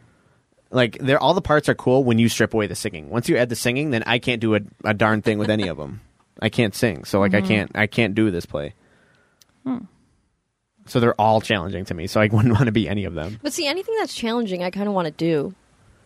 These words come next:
Speaker 3: So
Speaker 2: Ooh.
Speaker 1: Well, to an extent, acting-wise, yes, but, like, singing, it's
Speaker 3: Oh,
Speaker 1: like,
Speaker 3: yeah,
Speaker 1: that's
Speaker 3: yeah.
Speaker 1: like, I
Speaker 3: I
Speaker 1: can't
Speaker 3: was
Speaker 1: sing.
Speaker 3: talking acting-wise, but
Speaker 1: No, yeah. So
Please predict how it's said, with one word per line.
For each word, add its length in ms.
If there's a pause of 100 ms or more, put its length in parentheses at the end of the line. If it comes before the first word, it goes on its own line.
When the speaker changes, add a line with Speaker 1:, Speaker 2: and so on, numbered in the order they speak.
Speaker 3:
So 520
Speaker 2:
Ooh. 260
Speaker 1:
Well, 160
to 320
an 60
extent, 400
acting-wise, 680
yes, 380
but, 140
like, 200
singing, 500
it's 160
Speaker 3:
Oh, 60
Speaker 1:
like, 100
Speaker 3:
yeah, 140
Speaker 1:
that's 120
Speaker 3:
yeah. 40
Speaker 1:
like, 260
I 100
Speaker 3:
I 40
Speaker 1:
can't 200
Speaker 3:
was 100
Speaker 1:
sing. 160
Speaker 3:
talking 240
acting-wise, 520
but 80
Speaker 1:
No, 260
yeah. 320 (1300)
So 260